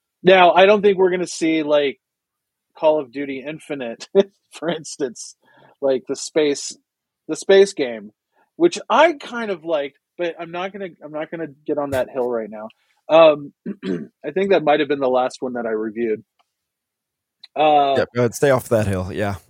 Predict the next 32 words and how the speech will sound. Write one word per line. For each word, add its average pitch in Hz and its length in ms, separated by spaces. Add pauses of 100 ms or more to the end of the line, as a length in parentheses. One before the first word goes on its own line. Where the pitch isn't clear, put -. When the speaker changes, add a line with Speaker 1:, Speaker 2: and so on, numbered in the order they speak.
(140)
Speaker 1:
Yeah, 208 240
yeah, 196 200
yeah, 175 200
no, 143 160
no, 123 220
it's 139 160
not 139 160
worth 123 180
it. 90 160 (360)
Um, 131 500 (1900)
I 226 100
think 233 240
we're 247 100
gonna 202 140
find 170 260
out 151 100
a 143 40
lot, 139 260
well, 170 220
we're 156 80
definitely 180 400
gonna 147 120
find 139 220
out 131 80
a 131 60
lot 127 160
more 127 140
Tuesday 120 400
when 110 120
the 104 60
Kickstarter 98 460
launches. - 580